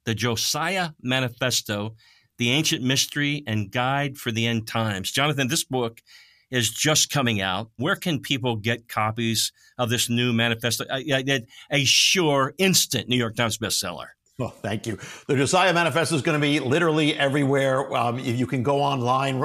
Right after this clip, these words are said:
Speaker 2: uh, when you see, hear this, you can go right online. Uh, Amazon will have it. Uh, Walmart will <laughs> have it. Um, Barnes and Noble, it'll be pretty much everywhere. I pray people get it, not just for themselves, but for people in their lives who need to hear, need to know.
Speaker 1: Jonathan, I have been just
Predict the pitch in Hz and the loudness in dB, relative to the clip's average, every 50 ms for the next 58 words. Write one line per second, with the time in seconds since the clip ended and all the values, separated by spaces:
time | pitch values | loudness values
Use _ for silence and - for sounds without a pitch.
0 | 143 - - 110 110 107 92 - - - - - 117 120 123 123 113 - - - | -4 -4 -2 -2 -2 -2 -2 -6 -12 -20 -10 -6 -2 0 0 0 0 0 0 0
1 | 147 156 156 - - 110 151 156 160 139 147 147 127 - 143 127 117 131 135 135 | 2 0 0 0 0 0 2 2 2 2 2 0 0 0 0 0 0 2 2 2
2 | 131 131 131 127 127 123 - - - - - - - 110 117 - - 131 156 156 | 2 0 0 0 0 -2 -4 -8 -16 -10 -4 0 0 0 2 2 0 0 2 2
3 | 147 131 147 151 151 147 135 127 139 143 139 135 139 147 139 110 104 127 - 110 | 2 2 2 2 2 2 2 2 2 2 2 2 0 0 -2 -4 -6 -4 0 0
4 | 110 113 104 107 127 175 220 220 196 196 185 190 190 185 185 170 185 170 - - | 0 0 2 2 4 4 4 4 4 4 4 4 4 2 2 0 0 0 0 -2
5 | 160 - - 180 160 156 - 151 131 127 127 113 - - - - - 135 151 165 | 0 2 2 2 2 2 0 0 0 0 -2 -4 -8 -14 -12 -2 0 2 2 2
6 | 127 143 139 147 147 147 151 139 160 156 156 165 143 170 165 - - 180 180 185 | 2 2 4 4 4 4 4 4 4 2 2 2 4 2 2 2 2 2 2 4
7 | 170 160 147 160 - 160 147 156 147 131 127 127 127 131 123 - 160 165 156 - | 4 2 2 2 2 2 2 2 2 2 4 2 2 0 0 0 0 0 2 0
8 | 175 160 156 147 151 151 147 139 - - - - _ _ - 156 180 160 156 - | 0 0 0 2 2 2 2 0 -2 -4 -12 -20 _ _ 0 0 0 0 0 -2
9 | - 185 170 156 131 - 175 170 165 - - 143 123 131 120 - 156 147 - 147 | 0 0 2 2 2 2 2 2 2 0 0 -2 -2 -2 -2 0 -2 -2 0 -2
10 | 147 135 127 120 113 113 110 117 117 117 107 98 92 - - 101 95 104 101 95 | 0 2 2 2 2 4 4 2 2 0 -2 -4 -6 -4 -4 -2 -2 -2 -2 -2
11 | - 101 85 95 98 85 78 78 80 92 104 98 - 104 92 90 82 78 - - | -4 -6 -4 -4 -4 -4 -4 -6 -6 -6 -6 -6 -6 -6 -4 -2 -2 -2 -4 -6
12 | _ _ _ _ - - - - - _ - - 135 135 135 127 123 113 107 113 | _ _ _ _ -20 -20 -20 -20 -14 _ -2 0 0 2 2 2 2 2 2 2
13 | 120 123 123 123 120 117 104 98 98 95 90 90 _ - 107 101 101 98 95 95 | 4 4 2 2 2 2 0 0 -2 -4 -6 -8 _ -2 -2 0 -2 -2 -4 -4
14 | - - 120 110 - - - | -4 -2 0 0 0 0 -2